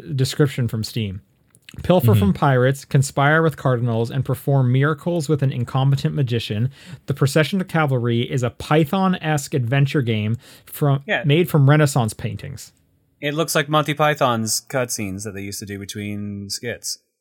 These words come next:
Speaker 1: Yes. Um, it's a spiritual, the developer's name is Joe Richardson. He made a, a something similar to this before called Four Last Things that I found out after playing this.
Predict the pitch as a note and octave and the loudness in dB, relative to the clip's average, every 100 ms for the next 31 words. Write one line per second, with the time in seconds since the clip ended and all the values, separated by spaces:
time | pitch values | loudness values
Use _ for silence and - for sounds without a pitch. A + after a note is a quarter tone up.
0 | _ - C3+ G#2+ - - _ _ _ _ | _ 0 0 0 -6 -14 _ _ _ _
1 | _ _ _ _ _ - - C3+ C3 C3 | _ _ _ _ _ -20 -4 2 4 2
2 | D3+ C#3 - F#3+ G3 G#3+ E3+ F#3 - _ | 0 0 4 4 4 0 0 -2 -10 _
3 | _ - - D3 D3+ E3 F#3+ F#3+ F#3+ D3 | _ -20 -2 2 4 6 4 4 4 4
4 | C3 C#3 C3+ C#3 B2 B2+ A#2 A#2+ - D3+ | 4 4 4 2 0 0 0 0 2 6
5 | D#3 D3 C3+ B2+ C3+ C#3 B2+ - C3 A#2+ | 6 6 6 2 -2 -10 -4 0 2 2
6 | C#3 C3 B2+ C3 C3 A#2 B2+ A#2+ - A#2+ | 2 2 2 0 -4 -2 0 0 0 -4
7 | G#2+ - A#2+ A#2+ A#2 A2+ - B2 C3 B2+ | -4 -2 0 2 0 -2 -2 0 2 0
8 | B2+ C3 B2+ B2 A#2 - - A#2+ B2+ C#3 | 0 2 2 0 -2 -6 -4 -2 0 0
9 | - | -4